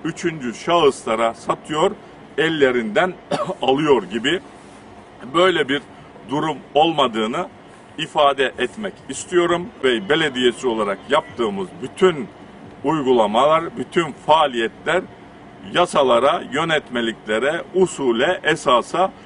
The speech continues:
uygun olarak, e, gerçekleşmektedir. Bunu da kamuoyumuzun bilgisine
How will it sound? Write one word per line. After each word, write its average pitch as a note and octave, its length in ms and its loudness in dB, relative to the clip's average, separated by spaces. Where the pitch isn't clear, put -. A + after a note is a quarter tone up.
uygun D#3+ 400 0
olarak, C3 420 4
e, F#2+ 220 -4
gerçekleşmektedir. A2+ 1160 -2
Bunu D3+ 280 0
da E3+ 200 2
kamuoyumuzun D#3 840 -2
bilgisine C3+ 640 -4